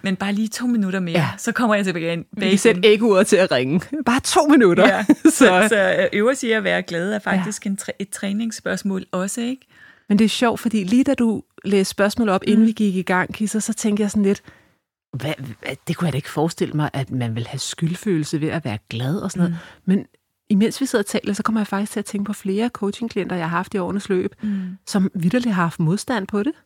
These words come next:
Speaker 1: Ja. Er du sindssyg? Det kan være en stor ting.
Speaker 2: Og de, der er nogen, der nærmest er blevet helt dårlige af at
Speaker 1: Mm.
Speaker 2: få det spørgsmål, "Hvad gør dig glad?"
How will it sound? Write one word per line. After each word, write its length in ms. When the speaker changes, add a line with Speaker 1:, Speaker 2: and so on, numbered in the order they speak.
Speaker 1:
Ja. 160
Er 60
du 100
sindssyg? 540
Det 80
kan 100
være 80
en 80
stor 260
ting. 360
Speaker 2:
Og 160
de, 320
der 60
er 80
nogen, 220
der 60
nærmest 280
er 40
blevet 180
helt 220
dårlige 400
af 40
at 60
Speaker 1:
Mm. 60
Speaker 2:
få 160
det 140
spørgsmål, 520
"Hvad 120
gør 140
dig 120
glad?" 240